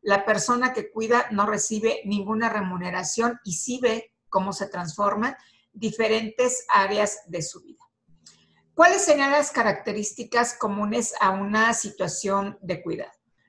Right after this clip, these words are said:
Lo primero, y ya lo mencionaron ustedes de alguna manera, es proporcionar este acompañamiento, ayuda, cuidado, como le queramos poner el título, como una buena forma para que las personas que requieren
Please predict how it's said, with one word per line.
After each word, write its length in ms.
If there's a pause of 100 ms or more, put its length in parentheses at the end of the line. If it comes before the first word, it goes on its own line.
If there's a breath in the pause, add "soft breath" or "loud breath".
Lo 180
primero, 420
y 320
ya 160
lo 120
mencionaron 640
ustedes 460
de 60
alguna 320
manera, 440 (100)
es 380
proporcionar 880 (340)
este 480
acompañamiento, 1400
ayuda, 680
cuidado, 480
como 280
le 180
queramos 440
poner 440 (320)
el 200
título, 440 (880 loud breath)
como 480
una 380
buena 260
forma 460
para 240
que 80
las 200
personas 580
que 100
requieren 680